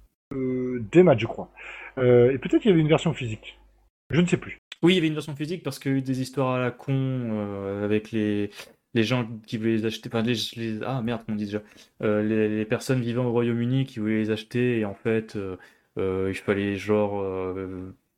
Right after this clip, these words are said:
Speaker 2: acheter quatre ou cinq copies parce qu'ils faisaient pas les envois en dessous de cent cinquante euros d'achat, je sais plus c'était quoi le connerie. Enfin bref, c'était tout un broglio de merde et on, on s'en fout au fond.
Speaker 1: Voilà, mais ce qui va être intéressant, c'est comme ils vont développer sur un autre moteur,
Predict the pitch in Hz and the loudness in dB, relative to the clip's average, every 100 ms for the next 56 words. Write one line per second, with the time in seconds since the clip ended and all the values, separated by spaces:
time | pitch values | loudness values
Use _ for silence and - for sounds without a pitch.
0 | _ - - 123 110 117 117 117 113 117 | _ -8 -4 -2 -2 -4 -2 -4 -2 -4
1 | 113 120 120 117 104 - 107 107 104 113 | -2 0 0 -2 -4 -6 -8 -4 -2 0
2 | 110 107 107 107 113 110 104 - 120 110 | 0 0 -2 -2 -2 -2 -4 -6 -6 -4
3 | 101 110 113 110 110 113 107 107 107 - | -4 -4 -4 -2 -2 0 0 2 0 -2
4 | 113 110 - 107 - 101 107 - 98 104 | -4 -4 -8 -14 -12 -8 -6 -4 -4 -2
5 | 104 98 98 - - - - 110 101 - | -2 0 -2 -4 -14 -10 0 0 0 -6
6 | - 92 104 98 98 107 107 101 107 101 | -10 -6 -4 -4 -4 -4 -4 -2 -2 -2
7 | 104 95 98 98 101 95 95 92 95 95 | -4 -2 -4 -2 -2 -4 -4 -6 -2 -2
8 | - 107 - - - - - - - 120 | -2 -4 -6 -4 -4 -4 -10 -12 0 2
9 | 110 - 131 170 170 - 190 196 202 196 | 2 0 6 6 6 2 4 4 4 4
10 | 165 - 151 127 180 208 185 160 143 147 | 4 2 -2 2 2 4 2 2 2 0
11 | 160 139 131 117 123 123 127 123 123 104 | 0 -2 0 0 0 -2 -4 -2 -4 -4